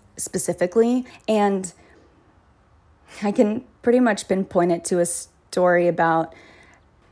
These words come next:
a Latino community that had been affected by the Suncor plant.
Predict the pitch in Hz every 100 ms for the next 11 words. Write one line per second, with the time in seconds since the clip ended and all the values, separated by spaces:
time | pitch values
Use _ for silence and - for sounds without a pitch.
0 | - 196 180 185 185 175 175 170 175 170
1 | 165 160 - _ - 180 170 170 170 165
2 | - - - 175 170 165 - 175 170 156
3 | 151 139 - _ - 180 190 185 - 165
4 | 147 - - 143 87 - -